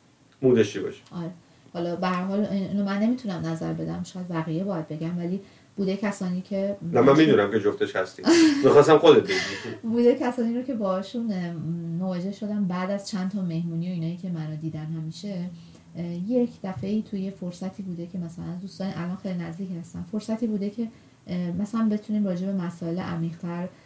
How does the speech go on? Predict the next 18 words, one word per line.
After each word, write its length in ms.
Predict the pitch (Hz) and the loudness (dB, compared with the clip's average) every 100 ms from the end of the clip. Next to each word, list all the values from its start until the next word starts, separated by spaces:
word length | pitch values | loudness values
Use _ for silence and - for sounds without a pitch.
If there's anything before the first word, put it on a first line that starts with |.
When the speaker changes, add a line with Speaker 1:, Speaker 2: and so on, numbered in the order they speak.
| - - | -20 -10
Speaker 2:
اه، 180 | 160 170 | -4 -2
و 260 | 165 165 160 | -2 -2 -2
مثلاً 440 | 160 175 165 165 175 | -2 -4 -4 -4 -2
جدی‌تر 440 | 180 165 165 196 | -2 -2 -2 -2
صحبت 460 | 214 170 160 151 156 | -2 -2 -4 -4 -6
کنیم 380 | 165 156 160 160 | -4 -2 -2 -4
توی 200 | 175 170 | -4 -2
مثلاً 240 | 165 165 170 | -2 -4 -6
قسمت 340 | 170 165 165 | -6 -8 -8
خلوت‌تر، 720 | - 170 160 165 - 185 170 175 - - - 180 | -6 -6 -4 -6 -6 -6 -6 -8 -14 -20 -12 -8
یه 80 | |
گروه 280 | 170 180 190 | -4 -2 -2
کوچیک‌تر 680 | - 185 - 165 180 170 175 | -4 -8 -8 -8 -6 -4 -4
و 100 | 175 | -2
مثلاً 360 | 175 175 180 202 220 | -2 -2 -2 -2 0
خیلی 160 | 226 | 0
متعجب 440 | 226 214 196 180 196 | 0 0 -4 -6 -6
شدم، 200 | 196 | -6